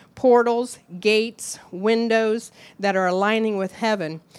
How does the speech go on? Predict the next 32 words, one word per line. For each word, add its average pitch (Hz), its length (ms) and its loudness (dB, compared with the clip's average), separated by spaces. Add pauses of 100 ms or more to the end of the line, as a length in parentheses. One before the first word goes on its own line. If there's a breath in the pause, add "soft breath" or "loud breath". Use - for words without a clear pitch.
(200 loud breath)
and 208 120 -4
our 190 140 2
worship 214 540 2
does 185 300 2
that. 131 280 -4 (960 soft breath)
When 202 220 2
we 226 120 4
begin 220 420 2
to 208 140 -4
worship 196 520 0
him 175 280 -4 (340 loud breath)
and 175 180 -6
to 196 100 -6
release 220 440 2
the 202 120 -14
praises, 190 840 -6 (240 soft breath)
God 202 260 2
is 208 120 -4
going 214 260 -2
to 214 140 -6
move 220 340 -2
us 180 380 -4
where 202 220 2
we 214 180 2
can 220 180 -2
begin 214 380 -2
to 202 160 -4
break 196 420 0
the 226 80 -4
powers 220 500 -2
of 185 160 -6
darkness 190 800 -2